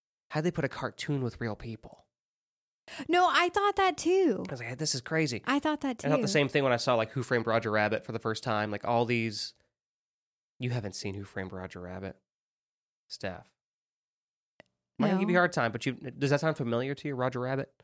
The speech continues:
Speaker 2: Roger Rabbit does. Yeah.
Speaker 1: <sighs> We
Speaker 2: Was that on Disney?
Speaker 1: No, it, no. Th-, this was, this had a lot more adult stuff in it. I mean, it wasn't like an, it was like a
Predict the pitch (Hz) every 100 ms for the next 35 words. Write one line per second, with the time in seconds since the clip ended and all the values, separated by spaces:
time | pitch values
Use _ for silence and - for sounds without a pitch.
0 | _ _ _ 285 359 339 262 220 302 302
1 | - - 180 208 - - _ 214 196 220
2 | _ _ _ - - - - - 143 -
3 | - 240 269 277 254 233 277 330 - _
4 | _ _ _ _ _ 113 107 107 - -
5 | 117 123 101 90 123 127 127 151 220 -
6 | - _ _ 180 196 139 127 127 104 101
7 | 104 - - 90 92 90 - 156 175 196
8 | 190 175 147 135 135 - 180 156 156 131
9 | 120